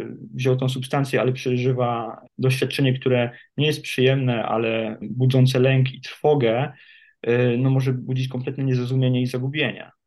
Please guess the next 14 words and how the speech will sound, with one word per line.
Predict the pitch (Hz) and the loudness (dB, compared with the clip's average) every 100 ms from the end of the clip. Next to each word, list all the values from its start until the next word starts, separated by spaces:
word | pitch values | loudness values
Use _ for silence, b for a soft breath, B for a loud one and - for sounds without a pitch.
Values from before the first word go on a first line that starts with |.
| _ _ _ - - | _ _ _ -18 -6
I | 123 117 117 117 123 - - - | -2 0 0 -2 -4 -8 -16 -14
sobie | - 127 | -4 0
teraz | 127 127 | 0 0
myślę | 127 131 131 | 2 2 2
też | 123 127 | 0 -2
o | |
takim | 131 131 127 | -2 -4 -4
obosiecznym | 131 127 - 127 131 120 123 - | -2 -2 -2 -4 -2 -2 -4 -4
mieczu, | 127 139 135 127 | -2 0 0 -4
jak-, | 117 - | -6 -6
jakim | - 127 | -8 -6
są | 127 139 | -2 2
doświadczenia | 131 143 131 143 | 2 0 0 -2
psychodeliczne, | - - 123 117 113 - 107 104 127 | -2 -2 0 0 -2 -4 -4 -2 -4